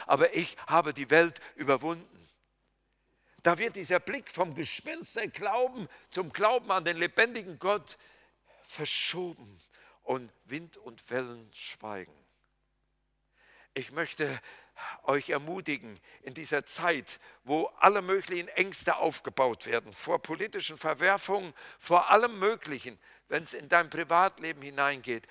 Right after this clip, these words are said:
der Herr ist immer noch in Kontrolle. Ich lese in der Bibel, er macht eine neue Erde und einen neuen Himmel. Das wird recycelt, so würde man das modern sagen. Er schafft was Neues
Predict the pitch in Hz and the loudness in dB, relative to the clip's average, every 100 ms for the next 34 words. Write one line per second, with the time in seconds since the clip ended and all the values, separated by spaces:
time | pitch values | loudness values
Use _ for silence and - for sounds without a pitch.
0 | - - 117 123 160 - - - 135 147 | -14 -6 -4 2 0 0 -6 -12 -6 -4
1 | 135 123 117 120 117 110 104 87 78 _ | -4 -8 -14 -16 -16 -14 -12 -12 -14 _
2 | _ _ _ _ _ _ _ 123 120 127 | _ _ _ _ _ _ _ -6 -4 2
3 | 180 190 175 156 147 185 196 185 202 180 | 2 4 0 0 0 2 2 2 8 8
4 | 190 165 - 170 175 160 156 170 214 214 | 8 6 6 2 2 -4 2 6 6 6
5 | 226 196 202 202 180 185 185 185 180 185 | 8 8 8 4 2 6 6 6 4 4
6 | 190 175 160 156 104 - _ _ _ _ | 4 2 0 0 -4 -10 _ _ _ _
7 | _ _ - - 180 - 185 208 - 196 | _ _ -20 8 8 8 4 4 4 0
8 | 175 - 214 226 - 165 113 - - - | 2 6 8 8 4 -2 0 -6 -6 -10
9 | _ _ - 165 151 180 147 151 143 139 | _ _ -8 -4 0 0 2 0 0 -2
10 | 156 147 131 113 123 104 101 - - - | -4 -2 -4 -4 -4 -4 -6 -14 -18 -2
11 | - 208 190 - 220 - - 202 - 180 | 6 6 6 6 4 4 2 2 2 0
12 | 226 214 147 | 2 4 2